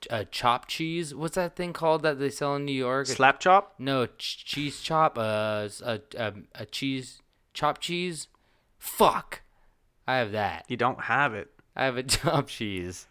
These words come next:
Speaker 2: I got Shaquille O'Neal's hairline.
Speaker 1: I have a, <sighs> I have a caramel apple pop. Rip out your molar real quick, like.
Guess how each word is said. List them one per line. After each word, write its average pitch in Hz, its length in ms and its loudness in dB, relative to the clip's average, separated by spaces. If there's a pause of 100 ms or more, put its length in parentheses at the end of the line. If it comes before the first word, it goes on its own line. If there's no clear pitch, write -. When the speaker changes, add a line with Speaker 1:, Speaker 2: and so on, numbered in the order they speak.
(160)
Speaker 2:
I - 80 -2
got 135 260 6
Shaquille - 380 0
O'Neal's 226 400 4
hairline. 104 880 0 (240)
Speaker 1:
I 127 280 0
have 123 840 2 (100)
a, 113 600 -6 (1300)
<sighs> - 100 -8
I 135 1300 0
have 160 140 2
a 120 380 2
caramel 151 440 2
apple 151 240 2
pop. 113 440 6 (1300)
Rip 139 280 0
out 143 160 4
your 135 100 -2
molar 107 460 -2
real 107 240 -2
quick, - 320 -6
like. 82 320 -6